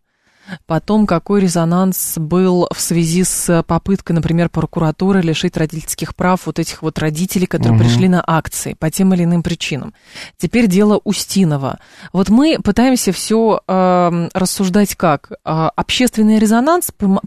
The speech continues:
Speaker 1: помогает точечно, или действительно общественный резонанс, как то признавали,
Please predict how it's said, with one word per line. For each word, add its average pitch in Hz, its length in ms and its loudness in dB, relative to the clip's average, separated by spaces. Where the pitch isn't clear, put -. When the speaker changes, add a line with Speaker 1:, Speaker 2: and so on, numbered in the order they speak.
Speaker 1:
помогает 208 800 2
точечно, 220 720 0
или 247 300 0
действительно 226 640 2
общественный 202 680 0
резонанс, 180 600 2
как - 220 -2
то 226 160 0
признавали, 196 920 2